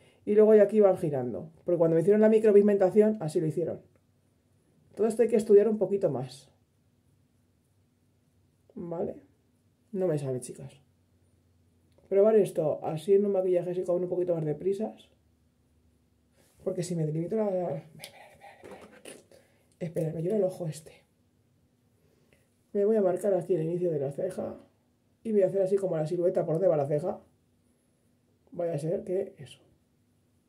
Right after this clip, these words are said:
Ah, por cierto, si tenéis Prime, Amazon, eh, han sacado la nueva temporada del Pueblo.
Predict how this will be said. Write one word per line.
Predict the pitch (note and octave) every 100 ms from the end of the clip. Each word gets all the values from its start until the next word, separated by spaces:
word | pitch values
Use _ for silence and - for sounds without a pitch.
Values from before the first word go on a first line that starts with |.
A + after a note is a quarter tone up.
| _ _ _ _ _ _ _ _ _ _ _ _ _ -
Ah, | C4
por | C4
cierto, | A3 A#3+ A#3+
si | G3
tenéis | F#3 A3 G#3+
Prime, | - A#3 G#3 G3 B3+
Amazon, | F#3+ F3+ E3 F#3 F#3 B3+ - _ _ _ _ _ _ _ _ _ _ _ _ _ _ _ _ _ -
eh, | G#3+ G3+ G3 F#3+ F#3 F3+ F3+ F3 E3 C#3 - _
han | - G3+
sacado | A#3 A3+ A3 A#3+
la | G#3+
nueva | G#3 A#3
temporada | A#3+ A3 G#3 A3+
del | G3+
Pueblo. | F#3 F3 D#3+ D3